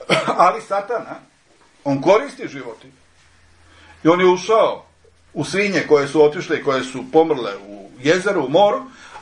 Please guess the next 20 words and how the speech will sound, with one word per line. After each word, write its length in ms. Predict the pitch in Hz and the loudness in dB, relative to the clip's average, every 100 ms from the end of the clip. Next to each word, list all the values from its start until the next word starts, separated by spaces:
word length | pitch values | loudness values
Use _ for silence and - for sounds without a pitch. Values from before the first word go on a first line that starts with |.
| - | -8
U 100 | 143 | 2
početku 540 | 160 160 180 214 269 | 2 4 0 0 2
on 80 | 247 | 2
je 80 | 220 | 2
ušao 380 | 202 - 247 226 | 0 6 6 4
u 60 | |
zmiju, 340 | 170 175 202 254 | -4 -10 -10 -4
koristio 560 | 196 175 208 208 294 320 | 0 0 0 -2 2 4
je 100 | 196 | 2
zmiju 360 | 131 113 135 - - _ - _ _ _ _ _ _ _ _ _ _ _ | 0 -6 -6 -8 -16 _ -20 _ _ _ _ _ _ _ _ _ _ _
da 200 | 127 160 165 | 2 4 2
bi 240 | 190 - _ _ _ _ _ _ _ | -10 -16 _ _ _ _ _ _ _
ušao 420 | 180 180 214 208 | -4 2 4 4
u 60 | 175 | 4
ljudski 320 | 156 151 175 | -2 -4 -6
rod. 180 | 143 - - _ _ _ _ _ _ _ _ _ _ _ _ _ _ _ - _ _ _ _ _ - - - | -6 -6 -14 _ _ _ _ _ _ _ _ _ _ _ _ _ _ _ -20 _ _ _ _ _ -20 -20 -6
I 80 | 160 | -2
šta 180 | 202 220 | 2 2
se 120 | 233 | 2
desilo? 360 | 214 - - | 0 -2 -8